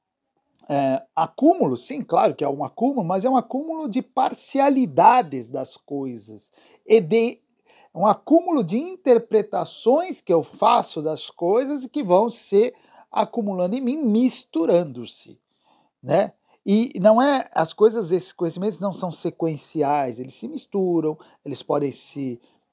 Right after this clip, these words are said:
ah, ampliar uns aos outros, eles podem negar uns aos outros, ou seja, é uma coisa muito mais complexa,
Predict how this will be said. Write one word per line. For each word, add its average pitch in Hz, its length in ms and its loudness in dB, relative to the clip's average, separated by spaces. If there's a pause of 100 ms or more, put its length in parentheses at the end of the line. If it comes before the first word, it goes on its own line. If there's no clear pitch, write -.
(120)
ah, 175 240 -6
ampliar 165 580 2
uns 143 160 -6
aos 143 220 -2
outros, 160 260 -4
eles 143 160 -8
podem 190 260 -4
negar 180 440 0
uns 131 120 -12
aos 135 200 -8
outros, 160 240 -10
ou 190 120 -10
seja, 147 280 -6
é - 20 -4
uma 202 100 -8
coisa 180 280 -6
muito 160 260 -10
mais 165 160 -10
complexa, 196 640 -2